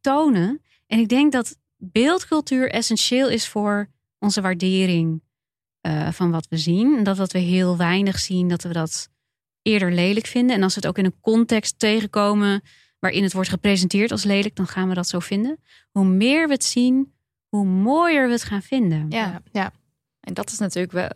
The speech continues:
Speaker 2: de, de beeldvorming van de afgelopen jaren is gewoon zo saai hetzelfde geweest. Altijd maar weer hetzelfde uiterlijk op de voorkanten van magazines en in films en op T V en overal. En daar zie je nu wel echt verandering in. Maar qua neus is dat natuurlijk ook zo.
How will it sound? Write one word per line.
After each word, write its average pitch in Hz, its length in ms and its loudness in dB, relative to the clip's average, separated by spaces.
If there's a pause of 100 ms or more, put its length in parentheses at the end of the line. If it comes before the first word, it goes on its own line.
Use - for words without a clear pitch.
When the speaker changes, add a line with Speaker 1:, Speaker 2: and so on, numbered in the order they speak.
Speaker 2:
de, 185 200 -4
de 175 160 -4
beeldvorming 180 600 -2
van 175 180 -4
de 170 100 -2
afgelopen 185 460 -4
jaren 180 380 -2
is - 100 -8
gewoon 180 240 -2
zo 220 540 2 (1080)
saai 226 600 0
hetzelfde 240 580 -2
geweest. 175 460 -6
Altijd 269 360 -2
maar 214 160 -2
weer 202 220 0
hetzelfde 196 800 -2 (480)
uiterlijk 190 500 -2
op - 200 -8
de 185 100 0
voorkanten 196 640 -2
van 185 160 -4
magazines 180 500 -2
en 180 140 -2
in 180 120 0
films 190 460 0
en 185 180 -2
op 175 100 -6
T - 140 -4
V 185 340 0
en 170 100 -6
overal. 185 540 -4
En 175 100 -2
daar 175 140 -2
zie 196 140 -2
je 185 100 0
nu 196 120 2
wel 185 200 2
echt - 160 -4
verandering 180 460 -2
in. 175 220 -2
Maar 175 120 -2
qua 190 160 -6
neus 196 260 0
is - 100 -4
dat 165 100 -4
natuurlijk - 320 -6
ook 208 180 -2
zo. - 100 -6